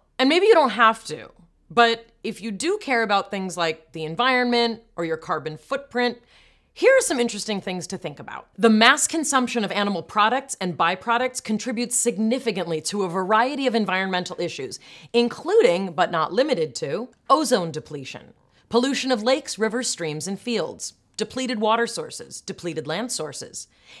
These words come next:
It costs more to store animals and feed them than we make from selling them. Many antibiotics no longer work because of their overuse in animals. Number five, I totally get why people are vegan, but it's too hard.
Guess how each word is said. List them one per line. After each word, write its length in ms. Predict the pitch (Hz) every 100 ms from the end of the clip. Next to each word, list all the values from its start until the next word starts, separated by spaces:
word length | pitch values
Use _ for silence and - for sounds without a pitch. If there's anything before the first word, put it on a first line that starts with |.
| -
It 200 | 302 -
costs 400 | - 311 320 -
more 140 | 277 277
to 80 |
store 340 | 240 - 254 262
animals 380 | 262 254 240 214
and 100 | 202
feed 280 | 285 320
them 160 | 311 320
than 160 | 233 208
we 120 | 220
make 220 | 175 175
from 220 | - 180
selling 340 | 175 175 185 160
them. 300 | 117 - - - -
Many 300 | 294 466 349
antibiotics 640 | 302 269 220 220 226 143 190
no 120 | 170
longer 260 | 175 175
work 300 | 170 220 302
because 320 | - 330 339 202
of 100 | 151
their 120 | 151
overuse 480 | 185 160 147 147 170
in 80 |
animals. 540 | 160 151 131 127 - - -
Number 360 | 240 269 277 269
five, 440 | 208 151 117 - _
I 80 | -
totally 540 | 254 - 285 330 320 285
get 340 | 226 226 226
why 300 | 160 175 233
people 360 | - 285 277 277
are 80 |
vegan, 500 | 254 285 277 294 302 226
but 380 | 208 196 196 _ -
it's 280 | 240 247 -
too 280 | - 208 196
hard. 420 | 165 143 - -